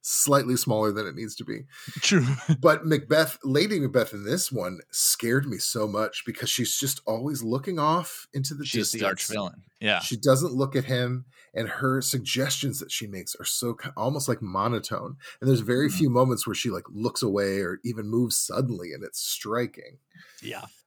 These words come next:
Speaker 1: But I love that. I love the depiction of the ghosts in that one. So I, I was,
Speaker 2: I love that
Speaker 1: I'm
Speaker 2: too.
Speaker 1: glad you said you were starting to watch other versions, 'cause I, I don't know that I would have seen this anytime soon.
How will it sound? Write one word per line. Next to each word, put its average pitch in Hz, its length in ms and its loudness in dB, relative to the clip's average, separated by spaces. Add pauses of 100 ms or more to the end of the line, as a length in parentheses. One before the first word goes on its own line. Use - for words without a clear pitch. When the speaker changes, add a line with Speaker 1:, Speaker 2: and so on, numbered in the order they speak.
(180)
Speaker 1:
But 123 120 4
I 131 40 6
love 139 240 6
that. 156 180 4
I 127 40 6
love 127 220 4
the 117 40 -4
depiction 113 360 -2
of 90 40 -6
the 87 60 -10
ghosts 135 540 4
in 143 100 0
that 135 220 2
one. 135 340 0 (320)
So 127 340 4
I, 139 280 4
I 165 40 6
was, 165 320 2
Speaker 2:
I - 60 -2
love - 100 -10
that - 100 -8
Speaker 1:
I'm 135 100 0
Speaker 2:
too. - 100 -6
Speaker 1:
glad 180 400 6
you 143 220 -6 (100)
said 147 340 4
you 135 120 2
were 139 100 4
starting 127 320 4
to 120 60 2
watch 117 360 0 (120)
other 113 180 2
versions, 107 640 -2
'cause 110 180 -2
I, 107 200 2 (280)
I 117 80 -2
don't 110 140 -4
know 110 120 -2
that 101 120 -2
I 98 60 -2
would 98 100 -2
have 95 80 -8
seen 110 180 -4
this 90 140 -8
anytime 90 380 -10
soon. 90 340 -12